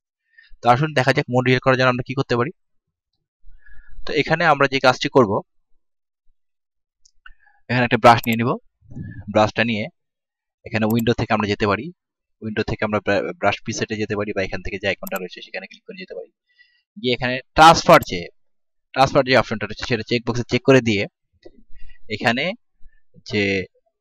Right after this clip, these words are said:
ফ্লো জিটার, ফ্লো জিটার কন্ট্রোলটা আমরা ফেড করে দিব। দেখুন আপনি ফেড এখান থেকে আপনার শুরু হলে এখানে ফেড হয়ে যাবে, এরকম একটা ব্যাপার।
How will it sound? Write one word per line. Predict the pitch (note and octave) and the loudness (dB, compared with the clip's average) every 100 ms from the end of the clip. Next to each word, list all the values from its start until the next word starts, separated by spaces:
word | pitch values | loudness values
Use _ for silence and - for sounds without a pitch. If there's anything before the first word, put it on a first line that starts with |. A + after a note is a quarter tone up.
| _ _ _ _ - | _ _ _ _ -2
ফ্লো | C#3 E3+ F3+ | 4 6 6
জিটার, | B2 C3+ A2+ C#2+ _ _ _ _ _ _ _ _ _ _ _ - | 4 2 2 0 _ _ _ _ _ _ _ _ _ _ _ -10
ফ্লো | - B2+ | -4 -2
জিটার | C3+ D#3 | 0 2
কন্ট্রোলটা | - C3 C3 C#3+ | 2 2 2 0
আমরা | C#3+ - | 0 4
ফেড | D3 D3 | 4 4
করে | B2 G2+ | 2 0
দিব। | E2 D#2 G#2 | -2 -12 -10
দেখুন | - B2 | -8 -6
আপনি | B2 B2+ - | -4 -4 -2
ফেড | A2+ A2 - - | 0 0 -2 -14
এখান | - A2 | -8 -8
থেকে | G#2+ A2 A2+ | -6 -2 -2
আপনার | - A2+ | -4 -8
শুরু | G#2+ | -6
হলে | A#2+ C3+ | -6 -6
এখানে | A#2+ - | -8 -4
ফেড | G#2+ F2+ | -4 -4
হয়ে | D#2+ | -6
যাবে, | - - - | -10 -14 -18
এরকম | - G2+ | -14 -12
একটা | - F#2 | -8 -8
ব্যাপার। | - | -8